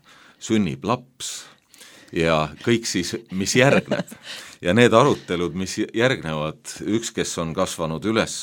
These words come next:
Speaker 1: ühes tõekspidamises ja arusaamises, kuidas, millal peab laps või inimene ristitud saama
Speaker 2: Just.
Speaker 1: ja teine teisiti, et seal enam seda globaalset mõõdet <laughs> ja selleni jõuda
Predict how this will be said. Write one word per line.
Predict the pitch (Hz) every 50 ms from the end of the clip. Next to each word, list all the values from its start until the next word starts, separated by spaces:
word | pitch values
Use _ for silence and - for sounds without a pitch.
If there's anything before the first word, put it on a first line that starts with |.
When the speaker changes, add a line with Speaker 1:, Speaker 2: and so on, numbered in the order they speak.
| -
Speaker 1:
ühes | 78 92 107 120 117 - - -
tõekspidamises | 110 107 98 95 - - _ 101 87 90 87 85 82 76 - 80 71 - 85
ja | 78 82
arusaamises, | 98 110 104 - - 95 92 90 90 87 78 - 85 78 - - - - - - - - - - - - _
kuidas, | - 104 104 95 95 82 78 -
millal | 95 95 104 104 98 92 82 80 78 73 - - _ _ -
peab | 82 78 73 87
laps | 92 98 95 - - - - - - 90 80 85 82 76 76
või | 82 80 85 98
inimene | 117 123 107 95 87 87 85 85 87
ristitud | 85 107 113 - - 92 - - - 82 -
saama | - - 101 90 87 87 85 180 87
Speaker 2:
Just. | 87 82
Speaker 1:
ja | 82 80 78
teine | - 113 117 120 104 80 73
teisiti, | 71 104 120 117 107 90 - - - - - - - -
et | 80 78 - - - -
seal | _ - - 123 131 131 107 107
enam | 123 127 113 98 90 82 80 - - - - - - _ _ -
seda | - - - 104 101 101 -
globaalset | - 113 107 104 113 117 127 117 98 - - 87 - -
mõõdet | 98 104 113 123 120 113 - 90 82 - _ _ _ _ - 101 92
<laughs> | 95 95 87 - 135 123
ja | -
selleni | - - 127 127 131 113 - 104 95 71
jõuda | 80 95 107 131 143 135 123 87 80 80 - 82 76